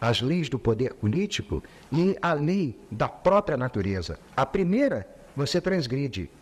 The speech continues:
A segunda é férrea. A segunda, ou você entende,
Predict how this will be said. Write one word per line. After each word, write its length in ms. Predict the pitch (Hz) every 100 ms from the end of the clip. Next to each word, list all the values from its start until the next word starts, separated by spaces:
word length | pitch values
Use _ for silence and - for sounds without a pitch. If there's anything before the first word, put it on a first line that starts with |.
| -
A 80 | 113
segunda 600 | - 113 185 214 127 87 - - -
é 80 | 110
férrea. 760 | - - 147 123 87 85 78 - - - - - - - -
A 120 | 127
segunda, 720 | - 170 127 151 262 294 269
ou 200 | 240 226
você 380 | 190 147 - 151
entende, 840 | 127 107 - - 220 285 269 311